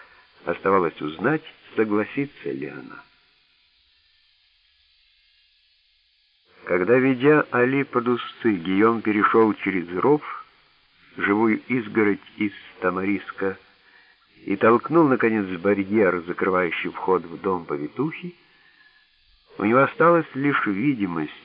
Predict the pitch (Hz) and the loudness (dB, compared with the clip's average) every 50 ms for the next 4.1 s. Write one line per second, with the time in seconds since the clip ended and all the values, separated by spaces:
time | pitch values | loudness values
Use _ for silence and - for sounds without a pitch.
0 | - - 78 82 90 87 87 92 92 90 82 - - 127 123 - 110 110 107 95 | -12 -8 -4 -4 -4 -4 -4 -6 -8 -6 -2 0 0 0 0 0 -2 -2 -2 -2
1 | 85 78 92 104 101 101 95 95 92 - - - 92 85 - - 82 78 71 67 | 0 0 0 0 0 0 -2 -6 -10 -16 -18 -18 -18 -18 -14 -12 -12 -10 -10 -10
2 | 69 62 60 - _ _ _ _ _ _ _ _ _ _ _ - - - 78 82 | -10 -12 -12 -14 _ _ _ _ _ _ _ _ _ _ _ -10 -8 -6 -6 -4
3 | - 104 104 104 101 101 107 101 95 90 92 87 73 - - - - - - - | -2 0 0 0 0 -2 -4 -4 -4 -4 -4 -2 -2 -4 -6 -10 -16 -18 -20 -20
4 | - - | -20 -20